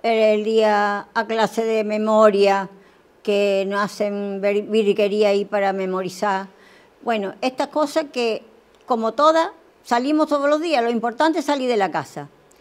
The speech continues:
porque ya en la casa la tenemos muy vista. Nos vamos afuera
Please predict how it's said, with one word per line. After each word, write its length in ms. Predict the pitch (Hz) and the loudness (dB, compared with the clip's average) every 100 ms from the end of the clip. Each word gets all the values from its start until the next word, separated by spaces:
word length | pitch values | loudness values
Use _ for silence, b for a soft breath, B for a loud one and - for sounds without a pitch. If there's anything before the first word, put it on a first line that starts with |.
| b b | b b
porque 240 | 220 226 | -4 -2
ya 100 | 254 | -2
en 60 | 285 | -2
la 80 | 285 | -2
casa 260 | 285 285 | -2 -2
la 140 | 277 226 | -2 -2
tenemos 280 | 233 233 | -4 -4
muy 200 | 220 190 | -2 -2
vista. 320 | 160 - 147 - _ b b b | -2 -4 -12 -12 _ b b b
Nos 180 | 196 214 | -6 -2
vamos 360 | 254 269 220 175 | -2 0 -2 -4
afuera 580 | - 254 262 254 302 | -4 -4 -2 0 -2